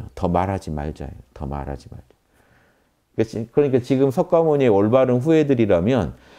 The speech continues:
석가모니께서 참나를 반대했다라고 말하실 게 아니고 "석가모니는 참나에 대해서 관심이 없으셨다. 우리가 언급조차 안 하길 바라셨다. 석가모니는 형이사학적 주제에 대해서 우리가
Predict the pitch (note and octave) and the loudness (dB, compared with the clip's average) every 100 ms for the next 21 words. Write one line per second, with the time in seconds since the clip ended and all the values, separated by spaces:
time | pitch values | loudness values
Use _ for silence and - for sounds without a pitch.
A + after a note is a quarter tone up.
0 | - - E3 F3+ E3+ D#3+ D3 C#3 C3 A#2+ | -12 -4 0 0 2 0 0 0 0 0
1 | E3+ E3+ D#3+ D3 - A#2+ C#3+ C#3+ C#3 B2+ | 0 2 2 0 0 0 2 2 4 2
2 | A2 G2 F#2 F#2 G#2+ G2+ G2 G#2 D2+ D#2+ | 4 2 2 2 0 -2 -4 -2 -2 -2
3 | G#2 E2+ - _ - C#3 - C3+ G#2+ G2+ | -4 -6 -10 _ -8 -4 0 0 0 -2
4 | A2 - D3 D3 B2 G#2 F#2+ E2+ - E2+ | -4 -6 -6 -2 2 2 0 -4 -6 -4
5 | E2+ A2+ G2+ F2 G2 A#2 F#2 - D#2 - | -2 0 2 2 -2 -8 -8 -8 -14 -16
6 | _ _ _ _ _ - F#2 G2+ A2+ F2 | _ _ _ _ _ -4 0 2 2 2
7 | G2+ B2+ B2+ A#2 - - E2+ F#2 B2 A#2 | 2 0 0 -2 -2 0 2 2 0 0
8 | G#2+ - E2+ F#2+ - E2 - - _ _ | -2 -2 -2 -2 -4 -8 -12 -16 _ _
9 | _ _ B2 B2 C3 A#2 G2 G2 C3+ C#3 | _ _ -8 -2 0 0 0 0 -2 -2
10 | F3 F#3 F3 D3 C#3+ A#2+ - F#2+ G#2 F#2 | -4 -2 -2 -2 -2 -4 -4 -4 0 0
11 | D#2+ D#2+ F2 E2 E2+ G2+ D#3+ | 0 -4 -2 -2 -2 -2 -2